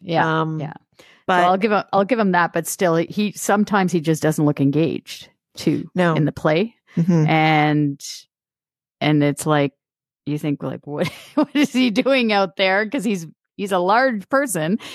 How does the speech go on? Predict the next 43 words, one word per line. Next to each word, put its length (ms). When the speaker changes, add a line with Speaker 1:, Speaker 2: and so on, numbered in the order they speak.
Speaker 1:
He's 140
a 20
Speaker 2:
For 100
Speaker 1:
very 120
Speaker 2:
sure. 100
Speaker 1:
large 380
guy, 380
right? 320
And 280
so 180
he 200
can't, 420
but, 340
um, 460
but 100
yeah, 160
I, 680
I, 160
I 20
don't 200
know. 180
And 260
then, 400
like, 220
he's, 460
I 100
think 220
he's 160
shooting 480
as 240
much. 400
It 80
might 220
be 80
a 40
Speaker 2:
Yeah, 80
Speaker 1:
little 120
Speaker 2:
his 100
Speaker 1:
bit 60
Speaker 2:
shooting 220
Speaker 1:
down. 160
Speaker 2:
percentage 580
is 420